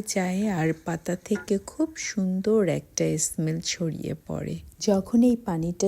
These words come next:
শুকিয়ে যাবে তখন আমি আরও এক কাপ পানি দিয়ে দিব। পানি দিয়ে নেড়ে চেড়ে নিব। এই মাছটা যেহেতু খুব বড় না,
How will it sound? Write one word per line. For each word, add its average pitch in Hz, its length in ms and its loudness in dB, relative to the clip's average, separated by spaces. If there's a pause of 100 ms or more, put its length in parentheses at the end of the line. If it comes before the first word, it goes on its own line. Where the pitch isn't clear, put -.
(120)
শুকিয়ে 180 440 0 (120)
যাবে 175 240 0 (140)
তখন 180 280 -2 (140)
আমি 170 160 0 (180)
আরও 170 180 0 (160)
এক 160 160 -8
কাপ 196 180 -2 (100)
পানি 160 260 0 (100)
দিয়ে 156 300 2
দিব। 143 220 -2 (400)
পানি 190 260 0 (100)
দিয়ে 208 200 4 (120)
নেড়ে 165 340 0
চেড়ে 196 260 2 (100)
নিব। 180 180 -4 (760)
এই 180 80 2 (120)
মাছটা 185 400 2 (100)
যেহেতু 247 400 2 (140)
খুব 214 200 2 (200)
বড় 175 260 6 (200)
না, 156 80 0